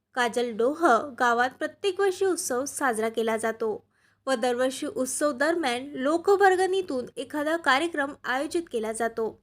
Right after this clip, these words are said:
व कार्यक्रममध्ये निरोप देतेवेळी डीजे आदी वायफळ खर्च करून वेगळा खर्च गावकरी मंडळांना बसतो. अशातच काजल डोह गावकऱ्यांनी यावर्षी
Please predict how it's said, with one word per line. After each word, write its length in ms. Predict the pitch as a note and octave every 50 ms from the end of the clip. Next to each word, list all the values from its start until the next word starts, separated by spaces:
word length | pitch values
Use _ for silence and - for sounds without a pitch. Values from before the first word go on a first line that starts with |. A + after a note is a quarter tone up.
| _ _ _ _ _ _ _ _ _ C4
व 100 | C4+ C4
कार्यक्रममध्ये 840 | C4 C4+ A#3+ B3 B3 B3 B3+ C4 C4 C4 B3+ C#4+ D4 D4 C#4+ A#3+
निरोप 340 | A#3+ B3 B3 C4 C#4+ D#4+ E4+ E4+ -
देतेवेळी 540 | E4+ E4+ E4+ - E4+ D4+ D#4+ D#4 C#4 D4+ D#4 C4 A#3
डीजे 360 | A3 C4+ C#4+ C#4 C#4 F#4 G4+ G#4 - - -
आदी 300 | C4+ C#4 B3 A3 B3+ C4+ C4 -
वायफळ 380 | A#3+ A#3+ B3 B3 - E4+ E4+ E4+ E4+
खर्च 260 | - E4 D4+ D4+ - E4+ E4+ E4
करून 300 | E4 D#4 C#4 C#4 D#4+ E4+ D4+ C#4+ A#3+ A3+
वेगळा 380 | B3 B3+ B3+ B3+ E4+ F4+ G#4 G4+ G4
खर्च 260 | F#4 D#4 B3+ - - C#4 C#4 B3
गावकरी 420 | A#3 A3 A#3+ A#3 - D4+ D#4 E4+
मंडळांना 580 | E4 D4+ C4 A3+ A3 A3+ A3+ A3+ A3 A3 A3 A3+
बसतो. 520 | A3 A3+ A3+ A3+ - - A3 G#3 - - _ _ _ _ _ _ _ _ _ _ _ -
अशातच 580 | - C4 C4 - C#4+ B3+ B3+ B3 B3+ C4 -
काजल 360 | - C#4+ C4+ A#3+ A3 B3 B3 A#3+
डोह 240 | B3 B3 B3+ C4 C#4+
गावकऱ्यांनी 840 | B3+ C4 B3 A#3 A#3+ A#3 - D4+ D4+ E4+ F#4 F#4 E4 C4+ A#3 A#3 A#3+
यावर्षी 640 | B3 A#3 A3+ A3+ A3 B3+ D4 D#4 - - C4+ A#3+ A#3